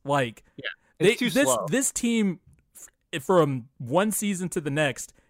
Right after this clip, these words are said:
Speaker 1: is completely different and stunting the growth of the youth on the Pelicans. Kira Lewis isn't playing as much as I think he should. Um, and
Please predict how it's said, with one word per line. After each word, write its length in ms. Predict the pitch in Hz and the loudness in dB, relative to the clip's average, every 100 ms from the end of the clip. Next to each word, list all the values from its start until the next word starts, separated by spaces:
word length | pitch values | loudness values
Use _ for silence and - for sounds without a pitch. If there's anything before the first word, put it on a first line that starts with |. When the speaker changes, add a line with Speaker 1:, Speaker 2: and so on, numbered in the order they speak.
| _ _ _ | _ _ _
Speaker 1:
is 400 | 160 160 160 131 | -4 0 0 -2
completely 560 | - 135 - 202 196 185 | -6 -6 -2 -2 -2 -4
different 480 | 156 156 170 156 147 | -2 -2 0 -2 -2
and 200 | 147 127 | -4 -2
stunting 500 | - - 156 143 160 | -2 2 2 2 -4
the 100 | 143 | -4
growth 540 | 101 113 131 127 - - - | -4 -2 0 -2 -8 -20 -6
of 640 | 143 131 123 117 107 120 | -2 0 0 -4 -6 -8
the 100 | 135 | -6
youth 240 | 117 127 120 | -4 -4 -4
on 140 | 120 | -6
the 60 | 107 | -6
Pelicans. 600 | 135 117 107 98 90 - | -8 -8 -8 -12 -12 -10
Kira 340 | - 208 185 | 2 4 4
Lewis 300 | 143 175 170 | 4 2 2
isn't 260 | 165 147 113 | -2 -4 -6
playing 320 | - 131 147 | -6 -4 -4
as 140 | 147 | -6
much 300 | 143 156 151 - | -4 -4 -4 -8
as 140 | 127 | -8
I 120 | 123 | -8
think 240 | 107 147 139 | -8 -10 -10
he 100 | 135 | -10
should. 420 | - 139 135 131 _ _ _ _ | -6 -4 -4 -6 _ _ _ _
Um, 640 | - 127 120 101 95 92 - _ _ _ _ _ _ _ | -2 0 0 -2 -8 -12 -18 _ _ _ _ _ _ _
and 480 | 160 147 139 123 113 | -2 0 2 0 -4